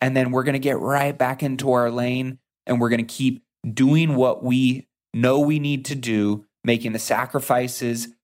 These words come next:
remaining aligned with the habits and disciplines that will ultimately continue to unlock the next tier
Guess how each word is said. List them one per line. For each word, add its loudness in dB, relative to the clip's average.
remaining 0
aligned 0
with -6
the -4
habits -4
and -4
disciplines -2
that -2
will 0
ultimately -2
continue -2
to 0
unlock 0
the -6
next -4
tier 0